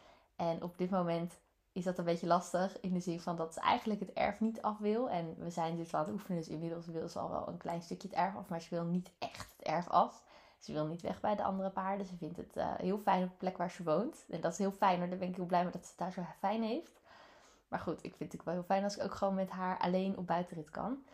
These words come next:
Ehm, maar dat vindt ze gewoon heel spannend en heel lastig en, eh, eh, ingewikkeld. Dus dat ben ik nu met haar aan het oefenen. En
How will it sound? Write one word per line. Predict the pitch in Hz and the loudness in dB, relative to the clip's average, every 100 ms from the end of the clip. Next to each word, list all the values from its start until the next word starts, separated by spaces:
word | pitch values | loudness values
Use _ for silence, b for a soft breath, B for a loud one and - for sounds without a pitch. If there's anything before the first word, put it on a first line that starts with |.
| B B B _ | B B B _
Ehm, | - 180 175 175 175 175 180 - _ _ _ _ _ _ - | -4 -2 -2 -2 -2 -2 -4 -8 _ _ _ _ _ _ -4
maar | 247 247 | 0 0
dat | 240 | 2
vindt | 240 226 | 0 2
ze | 202 | 0
gewoon | 180 170 | 0 -2
heel | 170 | -4
spannend | - 185 190 185 | -2 0 0 -2
en | 185 | -4
heel | 180 | -2
lastig | 175 180 180 185 180 - | -2 -2 -2 -6 -6 -6
en, | 185 185 | -6 -6
eh, | 190 - - - | -8 -10 -14 -12
eh, | 185 185 | -10 -8
ingewikkeld. | 180 196 185 - - B B B B | -6 -6 -6 -8 -12 B B B B
Dus | 208 202 | -4 0
dat | 247 | 6
ben | 302 | 8
ik | 285 269 | 8 6
nu | 247 | 4
met | 240 | 4
haar | 214 | -2
aan | - | -2
het | 190 - | -4 -8
oefenen. | - 185 180 269 - b b b b _ - | -6 -4 -4 -6 -12 b b b b _ -2
En | 208 202 202 208 202 220 | 2 4 4 2 -2 -6